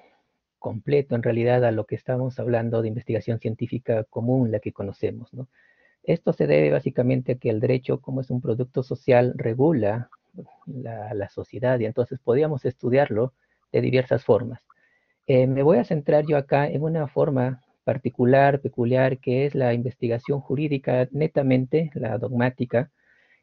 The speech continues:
eh, y voy a, ejemplo, que ha sido tomado de nuestra realidad nacional, porque esa es otra de las características que tiene el derecho, que muchas de las investigaciones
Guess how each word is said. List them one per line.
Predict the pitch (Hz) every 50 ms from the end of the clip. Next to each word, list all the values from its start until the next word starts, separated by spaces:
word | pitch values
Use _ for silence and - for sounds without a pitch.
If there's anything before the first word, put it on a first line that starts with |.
| _ _ -
eh, | 127 131 120 120 120 117 117 117 120 - - -
y | 139 123 123 131 131 131
voy | 131 135 147 156
a, | 156 151 - _ _ _ _ _ _ _ _ _ _ _ _ _ _ _ _ _ _ _ _ _ _ _ _ _ _ _ _ _ _ _ _ _ _ _ _ _ _ _ _ -
ejemplo, | - 139 131 - 170 _ _ _ _ _ _
que | - - 127
ha |
sido | - 190 185 180
tomado | 175 160 165 160 156 160 156 156
de | 151 139 135 135 135 139 135
nuestra | 127 113 120 117 - 135 123 123 120 123 -
realidad | - 139 117 113 110 110 117 110 113 113 - - - -
nacional, | - 143 120 120 123 - 135 151 147 143
porque | 143 - 139 - 135
esa | 127 131
es | - -
otra | 143 - - 151 127
de | 117 120
las | 117 110
características | - - 123 123 - 123 123 127 - - - 143 131
que | - -
tiene | - 123 120 117
el | 120
derecho, | 117 117 120 117 - - 123
que | - 120 117
muchas | 120 123 127 - 151 147
de | 151
las | 143 127 -
investigaciones | 131 127 127 - 139 135 131 123 - 151 135 123 127 127